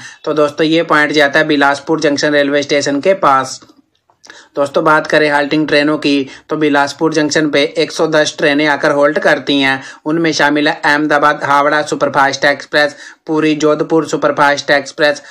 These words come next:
हटिया पुणे सुपरफास्ट एक्सप्रेस, रक्सौल हैदराबाद वीकली एक्सप्रेस, दरभंगा सिकंदराबाद एक्सप्रेस, सूरत मालदा टाउन एक्सप्रेस। और दोस्तों, कटनी जंक्शन रेलवे स्टेशन पे एक सौ सत्तासठ ट्रेनें आकर होल्ट करती हैं।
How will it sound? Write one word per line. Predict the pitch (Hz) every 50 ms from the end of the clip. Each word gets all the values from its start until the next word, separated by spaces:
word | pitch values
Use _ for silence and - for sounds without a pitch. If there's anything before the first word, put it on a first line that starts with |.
| - - - -
हटिया | 156 143 - 156 156 160 160
पुणे | 156 - 160 151 151 151 151
सुपरफास्ट | 151 156 143 151 139 131 151 139 139 - - -
एक्सप्रेस, | 151 143 135 - - - 151 147 143 143 - - - - - 147
रक्सौल | 147 143 - - - - 151 151 151
हैदराबाद | 143 147 147 147 147 151 147 151 151 147 147
वीकली | 143 143 139 131 - 143 143 143
एक्सप्रेस, | 143 139 139 - - 156 147 147 143 - - - - - -
दरभंगा | 139 143 143 143 147 151 151 156 160
सिकंदराबाद | 151 - 165 147 151 143 135 143 143 143 139 143 143 143 147
एक्सप्रेस, | 147 143 143 - - - 156 151 147 143 - - - - -
सूरत | - - 151 143 147 151 - -
मालदा | 196 185 170 151 147 139 147 147
टाउन | 147 147 143 139 139 139
एक्सप्रेस। | 139 131 135 - - 156 139 135 131 - - _ _ _ _ _ _ -
और | 160 143 139
दोस्तों, | 143 151 147 139 - 175 160
कटनी | - 170 147 151 170 160 160
जंक्शन | 156 151 147 151 170 156 156
रेलवे | 151 147 147 151 156 151
स्टेशन | - 165 151 156 160 160 147
पे | 147 143 143 143 -
एक | 160 156 151 -
सौ | - 175
सत्तासठ | - 175 - - - 147 147 143 - 175 170 -
ट्रेनें | 175 160 147 147 160 160
आकर | 147 139 - 147
होल्ट | 143 143 147 156 156 190
करती | 196 185 156 143 135 - 151 143
हैं। | 139 139 135 131